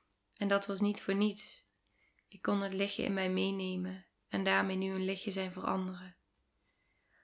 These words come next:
Zodat ik jou kan helpen om weer het licht in jezelf te herinneren.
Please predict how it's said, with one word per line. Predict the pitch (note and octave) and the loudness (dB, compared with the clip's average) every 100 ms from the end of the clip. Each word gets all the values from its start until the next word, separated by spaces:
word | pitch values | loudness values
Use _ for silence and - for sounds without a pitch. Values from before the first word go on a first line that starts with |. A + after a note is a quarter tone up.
| _ - | _ -8
Zodat | G3+ F#3+ F#3+ | -4 -2 -2
ik | - | -4
jou | - F#3+ G3 | 2 2 2
kan | G#3 F3+ | -2 -2
helpen | F3 F#3 - - | -4 -6 -6 -4
om | F3 | -4
weer | F3+ | -4
het | F#3 F#3 | -6 -4
licht | F3+ E3+ - | -6 -6 -10
in | F3+ | -10
jezelf | F3+ - F#3 F3+ | -8 -8 -8 -8
te | F#3 | -10
herinneren. | F3+ - F#3 F3+ - | -10 -10 -10 -10 -12